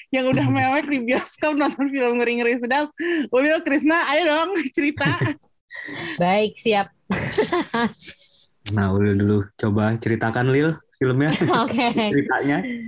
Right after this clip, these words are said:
Speaker 2: Jadi, eh, Ngeri-Ngeri Sedap ini awalnya mencari perhatian gue karena,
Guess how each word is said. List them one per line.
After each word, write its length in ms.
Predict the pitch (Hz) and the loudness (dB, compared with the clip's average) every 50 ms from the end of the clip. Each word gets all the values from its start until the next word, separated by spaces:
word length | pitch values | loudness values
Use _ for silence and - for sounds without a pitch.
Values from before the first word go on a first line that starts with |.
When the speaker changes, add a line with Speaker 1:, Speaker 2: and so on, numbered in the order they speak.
| 226 220 208 208 214 208 185 - - - | -12 -8 -6 -6 -6 -6 -6 -6 -8 -2
Speaker 2:
Jadi, 1120 | - 202 180 175 175 170 170 165 156 156 151 143 170 175 165 165 165 170 190 214 247 262 277 | 0 0 2 2 2 0 0 -2 -4 -4 -4 0 0 2 2 2 2 2 2 2 0 0 0
eh, 520 | - - _ _ - - 208 214 208 214 214 | -2 -6 _ _ -6 -2 0 2 2 2 2
Ngeri-Ngeri 420 | 208 214 214 220 220 220 214 226 233 | 2 2 2 2 2 2 0 0 0
Sedap 300 | 233 226 208 208 208 - | 0 0 0 0 0 0
ini 540 | 220 240 240 269 311 349 359 349 330 - - _ _ _ _ _ _ _ _ _ _ _ _ _ | -2 0 0 0 0 0 0 0 -2 -2 -6 _ _ _ _ _ _ _ _ _ _ _ _ _
awalnya 380 | 185 208 226 226 233 262 320 339 | 0 2 4 4 4 2 2 2
mencari 300 | 330 285 294 233 220 208 | 0 0 0 0 0 0
perhatian 680 | - - 220 214 196 185 - 196 196 196 190 190 190 | -2 -2 0 0 -2 -2 -2 0 0 2 2 2 0
gue 440 | 185 180 180 175 175 185 214 240 240 | 0 0 2 2 2 2 2 0 0
karena, 760 | - 214 185 175 170 175 175 185 202 214 233 247 262 262 | 0 0 0 0 0 -2 -2 -2 -2 0 0 0 0 -2